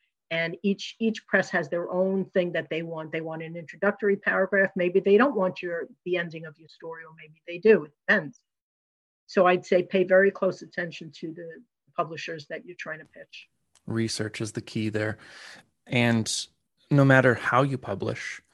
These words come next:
Speaker 2: whether you go through hybrid, vanity, um, or traditional publishing or self-publishing,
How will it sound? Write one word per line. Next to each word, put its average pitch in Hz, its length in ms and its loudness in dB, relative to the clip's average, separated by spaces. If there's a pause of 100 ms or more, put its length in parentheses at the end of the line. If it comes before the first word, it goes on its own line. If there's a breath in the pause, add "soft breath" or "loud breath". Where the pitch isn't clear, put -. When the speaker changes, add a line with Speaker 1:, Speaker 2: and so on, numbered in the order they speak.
(340 soft breath)
Speaker 2:
whether 113 240 6
you 110 160 2
go 110 240 6
through 104 360 -2
hybrid, 110 520 4 (140)
vanity, 110 560 0 (340 loud breath)
um, 104 500 -4 (300)
or 107 640 0
traditional 123 680 0
publishing 107 520 -2 (200)
or 107 100 0
self-publishing, 104 880 -2